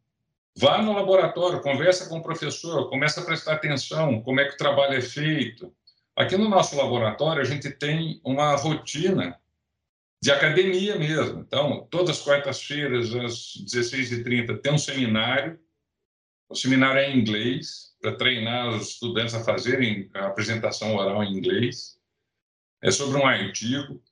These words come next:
Ah, quem começa o ciclo, se você pegar no, no, no site do, do, do, no, do lip, é w w w ponto l e e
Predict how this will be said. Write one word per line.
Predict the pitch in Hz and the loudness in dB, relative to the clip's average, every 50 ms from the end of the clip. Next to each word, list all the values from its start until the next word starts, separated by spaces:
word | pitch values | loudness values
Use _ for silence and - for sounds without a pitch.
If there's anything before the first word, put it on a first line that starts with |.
| _ _ _ _ _ _ _ _ _ _ _ _ - - | _ _ _ _ _ _ _ _ _ _ _ _ -4 0
Ah, | 110 107 107 107 107 107 107 107 107 104 104 104 101 101 - - - - - - - - - _ _ _ _ | 2 2 2 0 -2 -2 -2 -2 -2 0 -2 -2 -2 -6 -8 -10 -12 -14 -16 -16 -18 -20 -20 _ _ _ _
quem | - 151 156 160 151 | -2 0 0 0 2
começa | 156 147 135 127 131 135 139 131 123 - 127 | 4 4 6 6 4 4 2 0 -2 -2 -4
o | 113 107 107 | -4 -6 -6
ciclo, | - - 151 143 113 | -6 -6 -8 -8 -8
se | - 143 | -8 -6
você | 147 143 - 160 156 | -6 -6 -6 -6 -2
pegar | - 165 143 127 123 135 135 135 | 0 0 2 4 4 4 4 2
no, | 131 131 127 123 120 | 0 -2 -2 -2 -2
no, | 117 120 117 110 110 | -2 -2 -2 -2 -2
no | 110 110 107 107 | -2 -2 -2 -2
site | - - 123 127 135 135 123 117 120 107 | -4 -2 0 0 2 2 0 0 -4 -6
do, | 95 104 98 95 92 90 | -6 -6 -6 -6 -8 -8
do, | 87 98 - 87 - | -8 -10 -8 -8 -8
do, | - 101 101 | -8 -8 -8
no, | 98 92 92 - - | -6 -6 -8 -6 -4
do | 104 104 | -2 0
lip, | 101 123 185 - - - _ _ _ _ _ _ _ _ _ _ _ _ _ _ _ _ _ _ _ | 0 0 0 -2 -4 -6 _ _ _ _ _ _ _ _ _ _ _ _ _ _ _ _ _ _ _
é | - 104 101 | -2 -2 0
w | - - 131 147 127 127 131 131 113 | 2 4 4 4 2 0 -2 0 2
w | 127 127 127 120 113 117 110 | 2 2 2 2 -2 -2 -2
w | 123 135 147 156 160 156 147 151 147 | 0 2 2 2 0 0 -2 -6 -6
ponto | - 131 139 147 147 147 - 151 147 147 147 147 147 147 139 - | -4 -2 -2 -2 -2 -2 -4 -6 -4 -4 -2 -2 -2 -2 0 2
l | 120 127 139 147 147 147 | 2 2 2 2 0 -2
e | 143 131 | -2 0
e | 127 135 147 151 151 147 143 - - 131 135 143 147 | 2 2 2 0 0 -4 -4 -4 -4 -2 -2 -2 -4